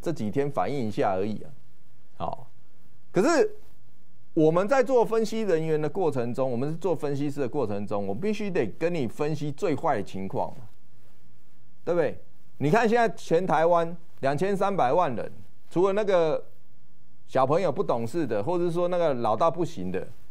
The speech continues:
你，你仔细去想，有，如果像我们这种有受过教育的，满十八岁以上的，其实我们心里面不愿意去面对的是什么？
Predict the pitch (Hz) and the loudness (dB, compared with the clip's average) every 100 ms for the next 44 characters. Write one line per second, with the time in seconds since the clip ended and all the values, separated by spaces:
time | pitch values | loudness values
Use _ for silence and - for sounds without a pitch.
0 | - - - - - 123 151 - 139 180 | -6 -6 -6 -6 -2 -2 -2 -2 -2 0
1 | 151 101 151 139 135 - - - - - | 0 -2 -2 -2 -2 -4 -4 -4 -4 -4
2 | - - - 120 107 147 180 123 113 165 | -6 -4 -2 0 2 4 4 4 2 0
3 | 110 110 147 113 90 - - - - - | 0 -2 -2 -2 -4 -4 -6 -6 -6 -6
4 | - - - - - 117 147 175 160 156 | -6 -6 -6 -4 0 0 0 0 0 2
5 | 151 127 131 87 - - - 107 104 113 | 2 4 0 -2 -4 -6 -2 -2 -2 0
6 | 135 135 135 104 82 110 87 - - - | 2 2 0 -2 -2 -4 -4 -6 -6 -6
7 | - - - - - 220 262 196 160 180 | -6 -6 -6 -6 0 2 4 4 2 0
8 | 226 147 196 190 160 170 180 180 180 180 | 0 2 2 0 0 0 0 0 0 0
9 | 143 151 120 123 - - | 0 0 0 -2 -4 -6